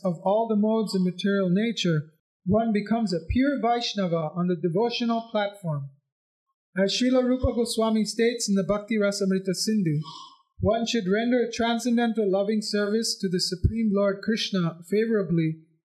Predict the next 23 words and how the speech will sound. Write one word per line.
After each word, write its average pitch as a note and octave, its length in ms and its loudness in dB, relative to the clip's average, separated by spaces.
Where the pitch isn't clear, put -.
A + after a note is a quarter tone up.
and F#3 160 2
without G#3+ 420 0
desire G#3 560 0
for G3 100 0
material F#3 600 0
profit G#3+ 540 0
or F3 100 0
gain F3 540 0
through F#3 140 4
fruitive A3 480 0
activities F#3+ 720 -2
or E3 240 -2
philosophical F#3+ 760 -2
speculation. E3+ 920 -2
That G#3 220 2
is G#3+ 200 -2
called G3 300 0
pure G#3+ 260 2
devotional E3+ 540 0
service. D#3+ 680 -2
The G#3 140 2
position C4 500 4
of A#3+ 300 0